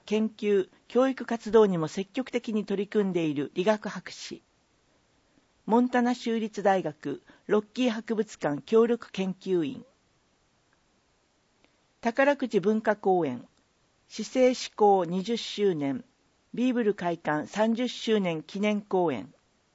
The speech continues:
水曜日のカンパネラ、プレミアムライブ二千二十五を開催しました。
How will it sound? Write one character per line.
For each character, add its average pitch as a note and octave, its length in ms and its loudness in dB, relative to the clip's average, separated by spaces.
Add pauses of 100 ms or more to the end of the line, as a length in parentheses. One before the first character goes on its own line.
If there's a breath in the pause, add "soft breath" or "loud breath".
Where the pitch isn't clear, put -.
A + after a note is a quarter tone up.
(1080)
水 C4+ 280 0
曜 C#4 220 4
日 G#3+ 80 0
の F3+ 100 -2
カ F3 140 -8
ン F3 80 -6
パ E3 160 -4
ネ D#3 120 -6
ラ、 C3+ 200 -4 (360)
プ - 60 -10
レ B3+ 160 4
ミ B3 140 4
ア A#3+ 80 2
ム A3+ 80 0
ラ G3+ 160 2
イ E3+ 80 -2
ブ D3 200 -6
二 G#3 120 -4
千 A#3+ 280 2
二 G3 140 -2
十 G#3 220 2
五 D#3+ 180 4
を C#3 80 0
開 F3 200 -6
催 F3 240 -2
し - 120 -12
ま D#3 140 -6
し - 80 -18
た。 - 180 -10